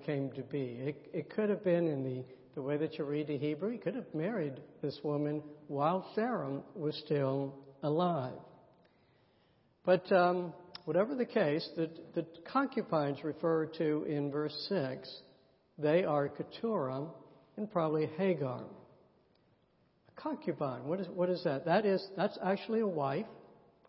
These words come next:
a legal marriage, but it's a second-tier wife. You have kind of your primary wife or primary wives, and then you have lower-level wives, and so on.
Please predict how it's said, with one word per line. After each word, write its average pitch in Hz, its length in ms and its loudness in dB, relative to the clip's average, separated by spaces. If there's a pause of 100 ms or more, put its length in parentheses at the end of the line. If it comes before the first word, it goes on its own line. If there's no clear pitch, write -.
a 135 40 -4
legal 175 460 2
marriage, 131 480 -2 (840)
but 165 100 0
it's 151 120 -8
a - 280 -10
second-tier 196 800 0
wife. 127 300 -4 (200)
You 143 140 -4
have 151 180 -4
kind 175 160 -2
of 160 100 0
your 127 120 -4
primary 196 640 -2
wife 170 500 0
or - 60 -6
primary 165 500 -2
wives, 151 760 -2 (800)
and 151 120 -8
then 196 380 -2 (520)
you 139 100 -2
have 175 160 2
lower-level 147 760 0 (600)
wives, 135 480 2 (160)
and 139 100 -4
so 156 140 0
on. 127 180 -4